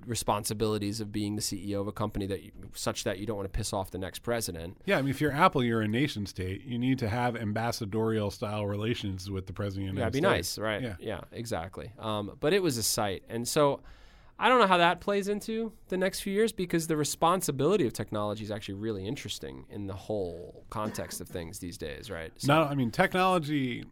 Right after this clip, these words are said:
Speaker 2: in a broad sense, not just including internet technology, but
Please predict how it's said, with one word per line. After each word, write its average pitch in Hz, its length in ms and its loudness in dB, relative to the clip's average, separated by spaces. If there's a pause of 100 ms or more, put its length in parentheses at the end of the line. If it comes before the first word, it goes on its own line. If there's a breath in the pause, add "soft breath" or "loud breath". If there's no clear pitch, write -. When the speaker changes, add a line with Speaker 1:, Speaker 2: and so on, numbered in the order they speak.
(240)
Speaker 2:
in 147 120 2
a 131 40 4
broad 160 400 6
sense, 107 280 -2
not 226 220 2
just 190 180 -2
including 123 380 0
internet 113 340 0
technology, 95 540 -6
but 95 220 -8